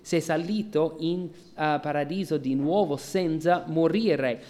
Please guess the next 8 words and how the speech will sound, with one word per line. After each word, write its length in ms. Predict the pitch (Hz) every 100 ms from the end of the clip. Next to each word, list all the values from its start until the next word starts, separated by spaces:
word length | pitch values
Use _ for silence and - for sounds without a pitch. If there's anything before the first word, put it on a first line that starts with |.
| -
Comunque, 540 | 277 269 202 - 175
prima 380 | 185 262 285 208
di 120 | 160
fare 400 | 151 170 160 156
quello, 300 | 147 135 135
come 340 | - 233 269 226
saliva 480 | 233 233 277 139
praticamente 800 | 135 143 131 131 135 131 120 127